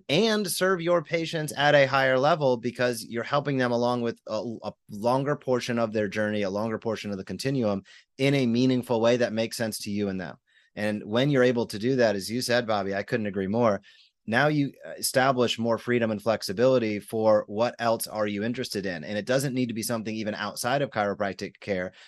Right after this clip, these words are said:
but it, you know, do you want to invest? Do you want to build your team? Do you want to have a second location? Do you wanna double down? I, I, that's up for you to decide,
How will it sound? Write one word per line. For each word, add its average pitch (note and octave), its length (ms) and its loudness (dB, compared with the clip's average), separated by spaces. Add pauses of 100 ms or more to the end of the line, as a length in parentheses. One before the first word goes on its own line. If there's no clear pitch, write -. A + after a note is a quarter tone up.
(120)
but G#2 220 0
it, A2+ 120 -8
you G#2+ 120 -6
know, G2 40 -6
do A#2 140 -4
you C3+ 180 2
want A#2 240 0
to G#2+ 120 -4
invest? F#2+ 500 -4
Do G2 100 -6
you B2 220 0
want A2+ 240 0
to G#2+ 220 -2 (280)
build A2+ 280 0
your G#2 160 0
team? G2 420 -6
Do G#2 140 -4
you B2 160 0
want A#2+ 180 -2
to A2 80 -6
have A2 140 -2
a G#2+ 100 -2
second A2 400 -4
location? G#2 680 -4
Do G2+ 100 -6
you C3 140 -2
wanna D3 220 0
double D3 320 0
down? D#3 420 2
I, A2+ 340 -10
I, B2 120 -12
that's D3 280 -2
up F3 200 0
for C3+ 140 -6
you C3 180 0
to C#3 80 0
decide, A#2 680 0